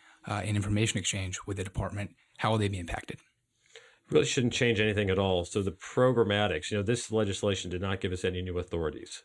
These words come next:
Speaker 2: Uh, it changed our name and gave us the ability to reorganize and really chisel in granite that, that C I S A is the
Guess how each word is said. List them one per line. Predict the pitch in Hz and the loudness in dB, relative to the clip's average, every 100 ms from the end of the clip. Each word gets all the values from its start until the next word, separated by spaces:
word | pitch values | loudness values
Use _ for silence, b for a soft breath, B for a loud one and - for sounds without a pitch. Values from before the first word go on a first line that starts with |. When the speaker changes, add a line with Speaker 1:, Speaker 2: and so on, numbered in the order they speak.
| - | -14
Speaker 2:
Uh, | 80 | -12
it | 80 | -12
changed | - 107 107 95 | -4 -2 0 2
our | 104 | 2
name | 101 101 92 | 2 2 0
and | 92 | 0
gave | 95 | 0
us | 95 | 0
the | - | -4
ability | 87 92 92 90 | -2 0 0 -2
to | - 87 | -6 -6
reorganize | 92 90 90 90 90 87 87 - | -2 -2 -2 -2 -2 -2 -6 -6
and | 98 92 | -4 -2
really | 95 98 92 90 B B B | 0 0 0 -4 B B B
chisel | - 120 101 101 | -2 2 2 2
in | 95 92 | 0 0
granite | 95 95 95 92 90 - - | 0 0 2 0 -2 -6 -6
that, | 92 90 - | -4 -4 -4
that | 92 87 | -4 -4
C | - 104 | -4 -2
I | 92 | 0
S | 90 - | 0 -2
A | 98 90 | -2 0
is | 95 90 82 82 | 0 -2 -4 -6
the | 92 92 90 | -6 -4 -6